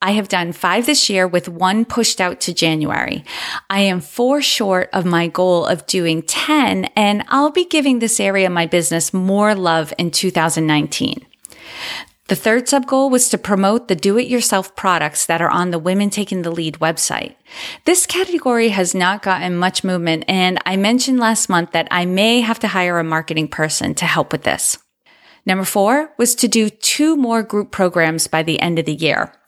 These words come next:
The virtual program was a non-starter, but as I mentioned earlier, my goals workshop, Create and Achieve Goals That Are Worthy of You,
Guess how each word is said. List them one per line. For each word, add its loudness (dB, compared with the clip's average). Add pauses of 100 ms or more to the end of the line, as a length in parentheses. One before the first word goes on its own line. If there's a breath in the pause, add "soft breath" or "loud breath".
(380 loud breath)
The 0
virtual 0
program 0
was 2
a 0
non-starter, 2
but -4
as 0
I 2
mentioned 0
earlier, 2
my -2
goals 0
workshop, 0
Create 0
and 0
Achieve 0
Goals 0
That 0
Are 0
Worthy 2
of -2
You, 0